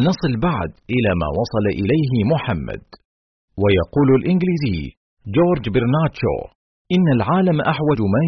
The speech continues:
يكون إلى رجل في تفكير محمد". بل قال تولستوي الأديب العالمي: "إن شريعة محمد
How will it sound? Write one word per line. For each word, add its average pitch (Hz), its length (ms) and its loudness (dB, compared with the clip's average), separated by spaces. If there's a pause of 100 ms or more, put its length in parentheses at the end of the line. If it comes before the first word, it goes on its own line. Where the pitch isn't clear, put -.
يكون 90 400 -4 (380)
إلى 104 180 2 (200)
رجل 127 300 0 (240)
في 92 80 -4 (160)
تفكير 117 460 -2 (180)
محمد". 123 500 -6 (540)
بل 107 120 4 (180)
قال 117 180 4 (180)
تولستوي 110 680 2 (420)
الأديب 147 440 0 (100)
العالمي: 98 580 0 (600)
"إن 214 120 6 (180)
شريعة 131 400 0 (160)
محمد 82 420 -2